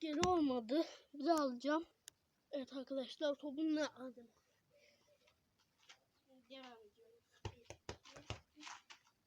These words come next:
bir. Bunu topunu alacağım.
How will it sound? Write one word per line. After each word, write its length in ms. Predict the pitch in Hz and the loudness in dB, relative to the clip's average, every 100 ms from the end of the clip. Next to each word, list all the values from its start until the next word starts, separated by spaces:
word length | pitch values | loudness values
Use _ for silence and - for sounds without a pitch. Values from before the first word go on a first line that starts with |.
| _ - - _ _ - - _ _ _ - - _ _ _ _ - - | _ -20 -20 _ _ -20 -20 _ _ _ -20 -20 _ _ _ _ -20 -16
bir. 160 | 494 440 - - _ _ - - - - _ - _ _ _ _ _ - _ _ _ - 571 571 554 - _ _ _ | -16 -16 -20 -20 _ _ -20 -20 -18 -18 _ -20 _ _ _ _ _ -20 _ _ _ -20 _ -20 -20 -20 _ _ _
Bunu 260 | 262 285 311 | -14 -14 -14
topunu 360 | 311 269 285 285 | -16 -18 -20 -18
alacağım. 480 | 277 277 294 339 | -18 -18 -20 -20